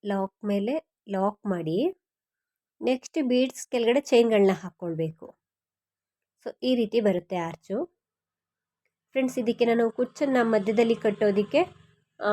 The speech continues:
ಒಂದು ಟೂ ಚೈನ್ ನ ಹಾಕೊಂಡಿದ್ದೀನಿ. ಬೇಕಿದ್ರೆ ನೀವು ಅಲ್ಲಿ ಒಂದು ಚೈನ್ ಗ್ಯಾಪ್ ಕೊಟ್ರೆ ಸಾಕು. So ಇದು ಬಂದು ಕುಚ್ಚನ್ನ ಕಟ್ಟಿದ್ಮೇಲಂತೂ ತುಂಬಾ ಚೆನ್ನಾಗಿ ಕಾಣಿಸುತ್ತೆ. ಫ್ರೆಂಡ್ಸ್, ನಾನಿಲ್ಲಿ, ಆ, ಬೀಡ್ಸ್ ಕೆಳಗಡೆ ಚೈನ್‌ಗಳನ್ನ ಹಾಕೊಳ್ತಾ ಇದೀನಿ.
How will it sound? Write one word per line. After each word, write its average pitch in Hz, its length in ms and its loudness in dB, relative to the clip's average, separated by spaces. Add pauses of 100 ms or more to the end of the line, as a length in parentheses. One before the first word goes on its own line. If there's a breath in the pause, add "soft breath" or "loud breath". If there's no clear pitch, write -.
ಒಂದು 202 200 2
ಟೂ 262 160 2
ಚೈನ್ 226 300 4
ನ 208 100 4
ಹಾಕೊಂಡಿದ್ದೀನಿ. 185 720 0
ಬೇಕಿದ್ರೆ 214 420 0
ನೀವು 220 200 4
ಅಲ್ಲಿ 208 200 4
ಒಂದು 226 260 0
ಚೈನ್ 240 300 0
ಗ್ಯಾಪ್ 202 260 0
ಕೊಟ್ರೆ 190 280 -6
ಸಾಕು. 185 360 -10 (640)
So 294 120 0
ಇದು 254 260 2
ಬಂದು 285 240 4 (120)
ಕುಚ್ಚನ್ನ 247 440 -2
ಕಟ್ಟಿದ್ಮೇಲಂತೂ 226 680 -4
ತುಂಬಾ 226 300 -6
ಚೆನ್ನಾಗಿ 208 420 -4
ಕಾಣಿಸುತ್ತೆ. 185 540 -10 (2750)
ಫ್ರೆಂಡ್ಸ್, 254 280 -2
ನಾನಿಲ್ಲಿ, 226 420 0 (160)
ಆ, 214 160 -4
ಬೀಡ್ಸ್ 226 360 -2
ಕೆಳಗಡೆ 208 320 -2
ಚೈನ್‌ಗಳನ್ನ 202 560 2
ಹಾಕೊಳ್ತಾ 185 460 -8
ಇದೀನಿ. 220 220 -4